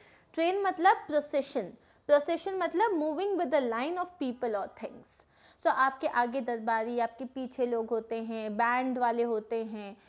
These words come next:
बहुत सारे लोग आपके प्रोटेक्टर्स होते हैं, इस पूरे को ट्रेन कहते हैं या प्रोसेशन कहते हैं।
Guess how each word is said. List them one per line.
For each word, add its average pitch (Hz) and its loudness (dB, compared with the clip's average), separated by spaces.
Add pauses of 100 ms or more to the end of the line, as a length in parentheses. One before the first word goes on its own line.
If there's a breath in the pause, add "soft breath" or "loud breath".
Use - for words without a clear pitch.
(160 soft breath)
बहुत 294 2
सारे 269 4
लोग 247 2
आपके 233 0
प्रोटेक्टर्स 277 2
होते 220 -2
हैं, 277 -2
इस - -6
पूरे 277 -2
को 392 -2
ट्रेन 311 -2
कहते 233 -4
हैं 285 -6
या 359 -2
प्रोसेशन 247 0
कहते 180 -4
हैं। 175 -16